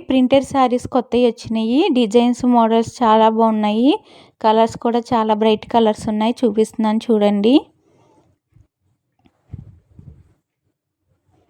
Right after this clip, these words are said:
చూడండి, ఈ శారీ డార్క్ గ్రీన్ కలర్ శారీ వచ్చింది. లెమన్ ఎల్లో కలర్ బార్డర్ వచ్చింది. సిల్వర్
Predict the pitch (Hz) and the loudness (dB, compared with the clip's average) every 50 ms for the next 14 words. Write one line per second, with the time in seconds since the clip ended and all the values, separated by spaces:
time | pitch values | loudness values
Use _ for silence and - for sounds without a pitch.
0 | _ _ _ _ _ _ _ _ _ _ - - 254 240 233 233 233 233 240 254 | _ _ _ _ _ _ _ _ _ _ -4 0 2 4 4 4 4 4 4 6
1 | 247 240 226 - - 220 208 214 214 226 269 285 233 240 226 208 214 214 - - | 4 4 2 2 2 2 2 2 2 2 2 2 2 2 2 2 2 0 -2 -4
2 | 254 202 - 220 226 220 220 226 - 233 226 226 233 226 - - 220 202 208 208 | -6 -4 -4 -4 -4 -4 -4 -2 -2 0 2 2 0 0 -2 0 0 0 2 2
3 | 226 233 220 226 - - 214 202 202 202 220 247 302 415 453 - - - - _ | 2 0 0 -2 -4 -8 -6 -6 -4 -2 0 0 0 0 -2 -6 -12 -20 -20 _
4 | _ _ - 226 226 226 233 233 233 226 226 233 226 226 - 220 226 233 233 220 | _ _ 0 0 2 2 4 4 4 2 2 0 0 0 0 2 2 2 0 0
5 | 196 214 202 196 202 214 220 220 226 220 - - - 208 202 202 214 247 320 480 | 0 0 0 2 2 0 0 0 -2 -4 -6 -8 -8 -8 -4 -2 -2 -2 -2 -2
6 | - _ _ _ _ _ _ _ _ _ _ _ _ _ _ _ _ _ _ - | -6 _ _ _ _ _ _ _ _ _ _ _ _ _ _ _ _ _ _ -4
7 | - 233 226 226 233 226 - | -2 0 2 2 0 0 0